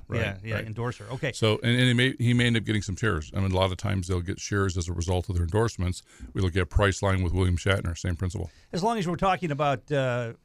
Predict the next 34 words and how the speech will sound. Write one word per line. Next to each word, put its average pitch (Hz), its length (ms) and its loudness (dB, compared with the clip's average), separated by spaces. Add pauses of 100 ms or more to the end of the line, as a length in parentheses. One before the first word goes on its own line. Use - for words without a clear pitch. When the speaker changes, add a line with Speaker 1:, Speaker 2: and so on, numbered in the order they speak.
(160)
Speaker 2:
going 135 240 -2
public 143 320 -2
here, 117 400 -4
I'll 247 180 2
tell 233 140 -2
you 175 60 0
what, 151 100 0
we'll 143 80 -4
take 190 160 -2
a 151 40 -2
break 160 240 -2
here 156 140 -2
and 143 60 0
we'll 139 80 -2
come 143 160 -2
back 143 240 2
and, 117 180 -4
and 123 180 -2
dive 135 300 -2
into, 139 420 -2 (300)
I 147 60 -2
see 160 160 -4
Robinhood 143 560 2
is 143 120 0
going 139 220 2
to 135 80 0
go 127 380 -2
co-, - 100 -12
public, 156 380 -4
and 127 100 2
they've 131 140 -2
chosen 143 340 0
the 127 80 0
NASDAQ 127 460 -2